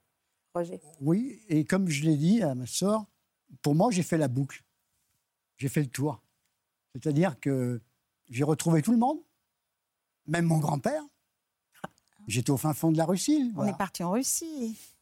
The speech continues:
Speaker 2: J'étais dans son village natal,
Speaker 3: À
Speaker 2: et
Speaker 3: Rostov-sur-le-Don.
Speaker 2: à Rostov-sur-le-Don, et j'ai retrouvé sa famille là-bas.
Speaker 3: Les, les
Speaker 2: En
Speaker 3: tombes,
Speaker 2: deux mille dix-huit.
Speaker 3: on a retrouvé d-, des amis, on a retrouvé
Speaker 2: On a
Speaker 3: des
Speaker 2: été
Speaker 3: gens qui les ont
Speaker 2: reçus, euh,
Speaker 3: connus, l'auberge qu'ils avaient avec les chevaux,
Speaker 2: Oui.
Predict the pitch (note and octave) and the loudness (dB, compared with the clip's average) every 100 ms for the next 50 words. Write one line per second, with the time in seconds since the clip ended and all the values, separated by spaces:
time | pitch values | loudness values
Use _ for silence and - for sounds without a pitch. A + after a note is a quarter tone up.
0 | _ - B2 C#3+ - E3+ - D3+ E3 G#3+ | _ -8 -2 -2 2 0 2 2 4 4
1 | F3+ D3 C3+ D#3+ G#3 C#4 B3 G3+ F#3+ F#3+ | 2 -2 -2 0 0 -2 -8 -10 -6 -2
2 | A3+ C#4+ B3+ A#3+ A3 - G#3+ G3+ E3 F3+ | 0 0 0 -2 -2 -4 -2 0 2 0
3 | F#3+ F#3+ - D#3 D3 D#3 B3 A#3 C#3+ D3 | 0 0 0 0 2 2 2 2 2 0
4 | D#3+ - D3+ E3+ A3 D3 - A#3 A#3+ A#3 | 0 -2 0 0 0 -4 -4 -2 0 0
5 | D#3 B2 - - G3+ G3 F#3+ G3 G3 - | 0 -4 -10 -6 0 2 2 2 0 0
6 | G#3 G#3 A#3 G#3+ G3+ G3+ D#3+ G#3+ G#3+ - | 0 2 4 4 4 2 2 0 -2 -6
7 | - A3 G#3 A3 G#3+ - - - - G#3 | -4 -2 0 -2 -2 -12 -20 -18 -8 -4
8 | G3 F3+ G3+ F#3+ F#3+ F#3 B3 D4+ D4+ D4 | -2 0 0 0 0 2 4 6 6 4
9 | C#4+ A#3+ G#3+ - - G3+ D#3+ G3+ F3 D#3+ | 2 0 -4 -6 -2 2 2 2 2 4
10 | F3+ F#3+ G3 E3+ F3 E3 F#3 G3 C4 C#4+ | 2 2 0 -2 0 0 0 2 4 4
11 | D4 A#3+ G#3 G3 G#3+ G#3+ - G3+ G3+ G3 | 4 2 2 0 0 -2 -4 -2 0 0
12 | G#3 G3 - F#3 - F#3 E3 A3 C#4+ D4 | 0 -2 -6 -6 -4 -4 -4 0 0 0
13 | D4 | -2